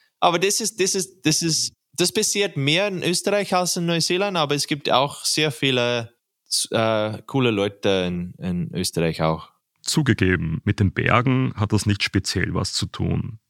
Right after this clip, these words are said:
Speaker 2: Im Gegenteil, Johnny attestiert den Bergmenschen sogar ausdrücklich eine lockerere Wesensart.
Speaker 1: In die Bergen sind die ein bisschen verrückt, verrückter, glaub ich. Uh, like,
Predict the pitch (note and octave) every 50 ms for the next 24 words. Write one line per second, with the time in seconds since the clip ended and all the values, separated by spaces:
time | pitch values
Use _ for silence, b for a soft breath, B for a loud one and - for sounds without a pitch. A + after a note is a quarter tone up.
0 | _ _ F#2+ F#2+ - - B2+ B2 B2+ A#2 - - F#2+ F2 E2+ - - - b b
1 | b b b b b b - G#2+ F#2+ G#2+ C#3 D#3 - - G#2+ A2+ G#2+ - - -
2 | B2 - - - - F#2+ F2 - - - - A#2+ - F#2+ F#2 F#2+ F#2+ - - B2+
3 | A2+ - - G2+ G2 F#2+ - - F2 G2+ - - - G#2 G2 F#2+ - - G#2 G2+
4 | F#2+ - B B B B B - G2+ F#2+ F#2+ F2+ F2+ F#2+ - - - G2+ F2+ E2+
5 | F2+ F#2 F2+ D2+ D#2+ - F2 - - - - - - - - - - - - -
6 | - - _ _ _ _ _ _ _ _ - G#2+ F#2+ G2 F2+ D#2 F#2 F#2 G2 A2
7 | G#2+ - A#2 A2 A2 - G#2 G2 F#2+ G2 F#2+ F#2 - - A2 G2 - - G2+ F#2
8 | - - F2 F2+ F#2+ F#2+ - _ - - - - - - G#2 G2 F#2+ G2+ A2 -
9 | - - - F#2 E2+ D2+ - E2 D#2+ E2 D#2+ D2 D#2 D#2 D#2 - - b b b
10 | b b b b b b b b b _ - - F#2+ F2+ F2+ F2+ F2+ F2+ F#2 F#2+
11 | F#2+ F#2 F2+ - - - - -